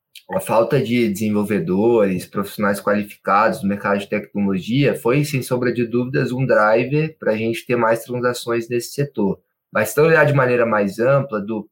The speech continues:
porquê que esse tipo de transação até foi cunhada dentro do ambiente de tecnologia lá fora, né,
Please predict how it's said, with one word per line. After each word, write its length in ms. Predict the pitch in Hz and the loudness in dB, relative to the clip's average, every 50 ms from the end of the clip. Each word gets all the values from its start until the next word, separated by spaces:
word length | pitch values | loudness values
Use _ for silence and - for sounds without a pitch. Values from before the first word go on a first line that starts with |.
| _ - | _ -10
porquê 460 | 131 120 - - - - - 165 180 | -8 -8 -8 -10 -10 -4 0 0 0
que 160 | 170 170 160 | 0 0 0
esse 200 | 147 139 - - | 0 0 -2 -4
tipo 280 | - - - - - 107 | -10 -12 -14 -14 -12 -8
de 140 | 110 113 - | -8 -8 -6
transação 600 | - 113 113 117 117 110 104 104 - - 123 123 | -4 -4 -2 -2 0 0 0 0 0 -2 -2 0
até 220 | 117 - 127 131 | 0 0 0 -2
foi 220 | - - 143 143 | 0 0 -2 -2
cunhada 760 | 139 - - - 139 123 113 107 107 117 127 131 120 113 107 | -2 -4 -6 -4 -4 -2 0 2 2 2 2 2 0 0 -2
dentro 420 | 101 101 113 117 120 113 117 113 110 | 0 0 0 -2 -2 -2 -4 -6 -4
do 100 | 110 113 | -2 -2
ambiente 440 | 110 110 104 110 107 107 104 - | -2 -2 -2 -4 -4 -4 -6 -8
de 60 | - - | -6 -2
tecnologia 680 | 107 107 - - 104 104 101 101 98 98 95 104 104 101 | -2 -2 -2 -2 -6 -4 -2 -2 -2 -2 -2 0 0 2
lá 140 | 98 95 92 - | 2 0 -2 -4
fora, 360 | - 110 123 139 135 110 104 98 | 0 2 4 4 4 4 4 2
né, 300 | 101 110 117 117 113 | 2 2 2 2 0